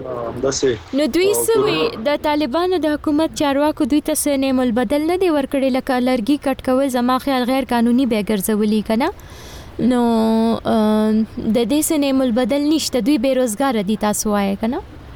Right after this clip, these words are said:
Speaker 1: او زه وایم چې هغه هم ګرام نه ګڼم، ځکه چې ولې هلته بېروزګاري ډېره زیاته ده. موږ په خپله، زه وایم چې که زموږ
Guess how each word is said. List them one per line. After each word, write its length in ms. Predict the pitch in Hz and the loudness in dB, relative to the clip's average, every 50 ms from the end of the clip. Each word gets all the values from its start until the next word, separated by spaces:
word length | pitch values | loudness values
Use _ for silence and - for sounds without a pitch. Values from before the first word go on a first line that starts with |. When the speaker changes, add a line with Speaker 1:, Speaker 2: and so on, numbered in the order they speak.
| - | -2
Speaker 1:
او 560 | 165 165 180 190 196 196 190 190 190 190 190 180 | 0 2 2 2 2 2 2 2 2 2 2 0
زه 140 | 170 208 | 0 0
وایم 320 | 220 214 226 233 247 247 233 | 0 2 2 0 0 0 -2
چې 140 | - 226 214 202 196 196 202 202 202 - - - - - - - - - - | -2 0 2 2 2 2 2 2 0 -2 -6 -12 -20 -20 -20 -20 -20 -8 -4
هغه 320 | 170 185 185 208 240 254 240 | -2 0 2 2 2 2 2
هم 180 | 240 233 214 | 0 0 -2
ګرام 220 | 190 208 208 202 202 | 0 0 0 0 0
نه 100 | 202 202 | 0 0
ګڼم، 280 | 185 185 190 185 185 185 | 0 0 0 0 0 0
ځکه 200 | 208 214 214 220 | 0 0 0 -2
چې 120 | 214 - 214 | -2 0 0
ولې 680 | 196 190 202 208 214 214 208 208 - - - 190 185 | 2 2 2 2 2 0 0 0 -4 -6 -10 -6 -2
هلته 300 | 180 175 180 170 190 185 185 180 175 170 165 165 160 160 160 139 - - - - - - - - 147 143 | -2 -2 0 0 0 2 2 2 2 4 4 4 2 2 0 -2 -4 -12 -20 -20 -20 -20 -14 -6 -2 0
بېروزګاري 480 | 151 156 160 147 147 165 170 175 202 196 | 2 2 2 2 0 0 0 0 0 0
ډېره 220 | 196 202 202 202 185 | 0 0 2 0 0
زیاته 360 | 160 185 190 190 185 190 185 | 0 0 0 0 0 0 0
ده. 140 | 180 175 175 | 0 0 0
موږ 180 | 175 185 190 180 | 0 -2 -2 -2
په 60 | - 170 | -4 -8
خپله، 320 | - - 214 208 202 185 | -4 -2 0 0 0 0
زه 120 | 165 175 | 0 0
وایم 180 | 185 190 180 175 | 0 0 -2 -4
چې 80 | - - | -6 -4
که 480 | - 180 170 165 165 165 165 165 165 | 0 2 2 4 4 4 2 2 0
زموږ 260 | 160 170 170 180 175 | -2 -2 -2 -2 -2